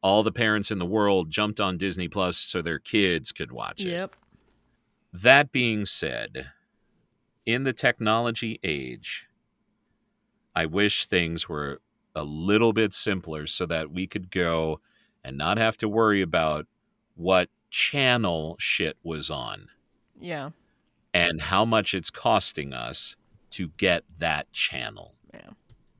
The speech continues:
Speaker 2: <sighs>
Speaker 1: Patty is, of course, gonna edit out a lot of this.
Speaker 2: Mm-hmm. <laughs>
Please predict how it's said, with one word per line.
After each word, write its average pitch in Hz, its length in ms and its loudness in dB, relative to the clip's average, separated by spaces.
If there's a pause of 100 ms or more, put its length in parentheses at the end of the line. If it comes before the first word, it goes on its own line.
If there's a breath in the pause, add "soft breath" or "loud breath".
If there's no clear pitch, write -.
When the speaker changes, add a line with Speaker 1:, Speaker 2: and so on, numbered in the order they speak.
(1600 loud breath)
Speaker 2:
<sighs> 202 100 -20
Speaker 1:
Patty 156 400 8
is, 120 160 2
of 110 160 0
course, 117 240 4
gonna 104 240 2
edit 104 240 4
out 92 140 4
a 90 60 0
lot 95 420 4
of 65 160 -6
this. 180 420 -4
Speaker 2:
Mm-hmm. 294 760 -8
<laughs> - 40 -20